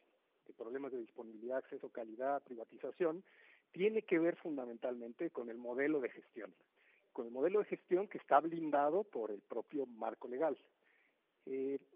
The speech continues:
creo que es muy conveniente que el auditorio sepa que este modelo de gestión, eh, pertenece a una época muy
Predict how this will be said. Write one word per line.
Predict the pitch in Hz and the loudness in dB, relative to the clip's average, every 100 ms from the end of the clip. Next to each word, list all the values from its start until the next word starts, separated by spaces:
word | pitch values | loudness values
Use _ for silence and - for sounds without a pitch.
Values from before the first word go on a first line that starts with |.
| 320 | -4
creo | - 226 | 0 2
que | 254 | 0
es | |
muy | 202 220 | -2 -4
conveniente | - 214 175 156 160 160 185 | 0 0 2 0 0 0 -2
que | 165 139 | -4 -4
el | 127 | -4
auditorio | 120 123 175 170 - | -4 -4 0 0 0
sepa | 135 - 143 | -2 -2 -4
que | 185 | -4
este | - 208 | -4 -4
modelo | 156 127 151 214 175 | -2 0 2 2 0
de | 143 | -2
gestión, | - - 143 123 165 - _ _ _ _ _ _ _ _ | -8 -8 -4 -4 -6 -14 _ _ _ _ _ _ _ _
eh, | 131 131 127 | -4 -2 0
pertenece | - 156 175 208 240 226 | 0 2 0 0 0 0
a | 202 | 0
una | 208 196 196 | 0 2 4
época | 196 147 - 107 - _ - | 2 -2 -4 -10 -10 _ -20
muy | 123 147 180 | -10 -8 -8